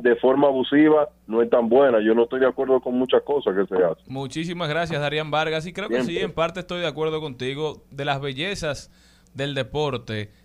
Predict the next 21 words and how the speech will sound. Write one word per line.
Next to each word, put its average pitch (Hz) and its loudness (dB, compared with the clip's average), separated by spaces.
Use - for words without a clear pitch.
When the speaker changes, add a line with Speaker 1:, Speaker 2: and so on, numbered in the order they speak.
Speaker 2:
es 135 -8
que 151 -4
es 165 -8
sincero. 143 -8
Tú 170 -8
puedes 175 -4
batear 175 -4
una 180 -6
Speaker 1:
Claro. 180 4
Speaker 2:
curva 202 0
o 143 -2
no 151 -6
puedes. 113 -4
Eso 151 -10
no 160 -8
se 156 -8
simula, 147 -6
tú 147 -14
no 143 -12
puedes 143 -6
mentir. 139 -8